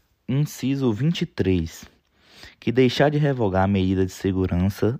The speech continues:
nos casos em que a lei admita a revogação. E inciso vinte e quatro, que converter a multa em detenção ou em prisão simples. Agora que já falei as hipóteses de cabimento do rese,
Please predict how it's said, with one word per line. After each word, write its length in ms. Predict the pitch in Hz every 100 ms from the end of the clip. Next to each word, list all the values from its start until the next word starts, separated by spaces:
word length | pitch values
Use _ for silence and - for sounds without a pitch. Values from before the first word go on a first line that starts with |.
| -
nos 300 | 123 143 -
casos 340 | 92 101 104
em 100 | 110
que 100 | 127
a 100 | 101
lei 180 | 90 98
admita 460 | 101 101 104 123
a 20 | 127
revogação. 800 | 104 92 87 85 - 85 87 107 - - - -
E 140 | 156
inciso 420 | 170 - 135 135
vinte 220 | 127 143 151
e 60 |
quatro, 420 | - 90 80 -
que 180 | - -
converter 520 | - 147 127 113 -
a 100 | 143
multa 320 | 113 95 107 110
em 80 |
detenção 760 | 104 101 101 87 - 90 92 104 -
ou 160 | 120
em 120 | 120
prisão 400 | 135 123 95 113
simples. 680 | 156 - 92 82 - - - _ _ _ _ _ _ _ _ -
Agora 400 | 143 147 165 165
que 160 | -
já 160 | 104 101
falei 480 | - 90 87 87 -
as 180 | 101 95
hipóteses 480 | 95 - 117 104 98
de 80 |
cabimento 540 | 101 92 92 82 80 -
do 100 | 82
rese, 400 | 82 90 85